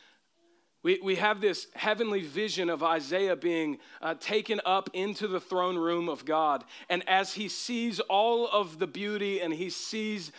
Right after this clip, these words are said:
the glory of God, he sees, uh, God's train filling this room,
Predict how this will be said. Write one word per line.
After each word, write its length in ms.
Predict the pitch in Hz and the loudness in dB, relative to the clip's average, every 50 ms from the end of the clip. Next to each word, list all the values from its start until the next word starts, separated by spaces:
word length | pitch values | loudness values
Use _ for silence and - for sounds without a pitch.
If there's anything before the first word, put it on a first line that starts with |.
| - - - - | -20 -12 -2 -2
the 80 | 202 | 0
glory 440 | 175 185 202 208 208 208 208 202 196 | 2 4 4 4 6 6 6 4 4
of 140 | 180 151 147 | 2 2 2
God, 280 | 190 185 185 185 180 | 4 4 6 4 4
he 120 | 180 185 170 | 2 -2 -4
sees, 600 | - - - 202 202 214 214 214 202 170 - - - - - - | -4 -6 -4 -4 -2 -2 -2 -4 -4 -6 -8 -12 -14 -18 -10 -6
uh, 120 | 160 160 | -4 -2
God's 380 | 156 196 196 185 180 - - - | 2 4 2 2 2 0 -6 -6
train 640 | - - - - 214 208 208 214 202 190 180 160 151 | -6 -6 -6 -2 0 0 2 2 2 2 2 0 -2
filling 760 | - - - - 226 220 220 220 220 208 202 202 196 170 | -6 -10 -2 2 2 2 4 2 0 0 0 -2 -4 0
this 360 | 160 190 185 - - - - - | 2 2 2 2 -2 -8 -8 -4
room, 640 | 170 165 170 185 202 214 202 196 175 151 139 123 | -2 -2 0 0 0 0 0 0 0 0 0 -4